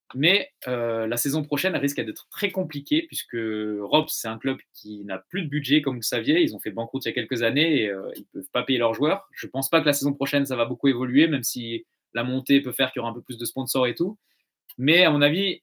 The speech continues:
ça va pas ramener non plus, euh, beaucoup, beaucoup de joueurs. Les joueurs qu'on avait cette année, euh, parmi nos joueurs principaux, il y en a trois, quatre qui vont devoir faire leur service militaire cette saison.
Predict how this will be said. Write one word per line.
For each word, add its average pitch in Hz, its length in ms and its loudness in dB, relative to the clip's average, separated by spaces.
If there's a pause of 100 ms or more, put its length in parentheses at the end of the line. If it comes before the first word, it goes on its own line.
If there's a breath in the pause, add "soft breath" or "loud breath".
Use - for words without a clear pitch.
ça - 120 -4
va 120 120 0
pas 156 160 6
ramener 156 280 4
non 151 140 0
plus, 175 260 0
euh, 139 220 4
beaucoup, 143 300 -2
beaucoup 147 200 0
de - 40 0
joueurs. 113 300 -6 (480)
Les 143 100 6
joueurs 185 240 6
qu'on 160 100 2
avait 147 140 4
cette 151 120 -2
année, 151 420 2 (200)
euh, 110 720 -2 (200)
parmi 147 220 2
nos 147 140 0
joueurs 143 140 2
principaux, 143 420 -2
il 165 40 4
y - 20 0
en 127 40 0
a 117 80 -4
trois, 202 340 0
quatre - 580 -4
qui - 120 -8
vont 131 140 -4
devoir 131 320 -2
faire 165 200 2
leur 123 140 0
service 147 380 0
militaire 170 580 -2 (140)
cette - 220 -10
saison. 131 380 -6